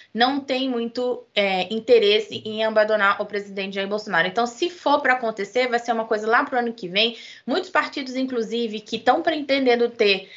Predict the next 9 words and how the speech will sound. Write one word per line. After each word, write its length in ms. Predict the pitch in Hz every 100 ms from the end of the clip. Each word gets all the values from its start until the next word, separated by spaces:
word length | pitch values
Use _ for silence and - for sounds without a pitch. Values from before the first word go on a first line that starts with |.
| - -
é, 60 | -
candidaturas 720 | 226 214 208 208 247 247 226
no 140 | 254
primeiro 340 | 254 254 240 226
turno, 640 | 226 220 208 185 165 - -
essa 240 | 185 202
turma 340 | 196 214 208 202
do, 440 | 226 196 180 165
do, 180 | 180